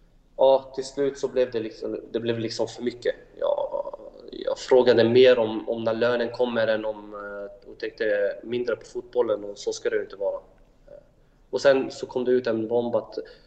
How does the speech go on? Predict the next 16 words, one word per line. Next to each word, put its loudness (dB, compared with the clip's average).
sportchefen 0
någon 2
satt -4
i -2
fängelset 2
och 2
hade 2
gjort 0
någonting 2
och -14
ja, 4
jag 6
ville 4
bara 4
bort 0
därifrån. -4